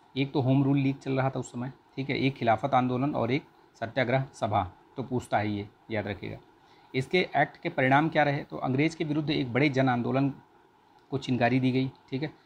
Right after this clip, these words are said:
महात्मा गांधी ने इस act के विरोध में, उन्होंने बड़े, अ, पैमाने पर इस act के विरुद्ध आंदोलन का आह्वान किया, ठीक है, छः अप्रैल उन्नीस सौ उन्नीस को।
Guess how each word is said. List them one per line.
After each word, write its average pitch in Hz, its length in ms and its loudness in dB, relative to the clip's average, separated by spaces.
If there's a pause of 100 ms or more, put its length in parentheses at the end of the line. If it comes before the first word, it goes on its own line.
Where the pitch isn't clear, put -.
(180)
महात्मा 123 280 4
गांधी 156 220 6
ने 160 80 2
इस 156 220 -2
act 147 240 -2
के 156 60 -8
विरोध 143 260 -2
में, 135 180 0 (300)
उन्होंने 139 200 2
बड़े, 135 400 2 (500)
अ, 123 100 -8
पैमाने 117 380 0
पर 139 140 -2
इस 139 180 -6
act 131 240 -4
के 131 80 -8
विरुद्ध 135 260 0
आंदोलन 123 440 2
का 127 120 2
आह्वान 113 340 2
किया, 127 260 -8 (420)
ठीक 147 120 -4
है, 143 60 -2
छः 127 180 -4
अप्रैल 123 260 -2
उन्नीस 120 240 -2
सौ 123 60 -6
उन्नीस 117 260 -2
को। 120 160 -8